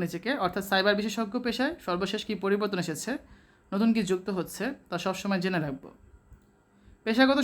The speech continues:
সংস্থার সদস্য, সাইবার বিশেষজ্ঞ পেশা সংশ্লিষ্ট যে কোনো একটা পেশাগত সংস্থার সদস্য হব, এতে আমার দক্ষতা যেমন বাড়বে, অন্যদিকে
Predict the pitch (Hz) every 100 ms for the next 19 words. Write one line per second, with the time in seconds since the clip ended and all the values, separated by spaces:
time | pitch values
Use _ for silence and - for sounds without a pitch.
0 | 262 214 220 220 202 160 151 - - _
1 | _ _ - 226 233 285 269 262 269 269
2 | 262 247 233 240 240 254 254 202 208 214
3 | 214 208 208 214 214 - 190 180 190 190
4 | 180 180 208 214 277 185 175 175 170 175
5 | 208 196 208 202 202 208 240 175 170 180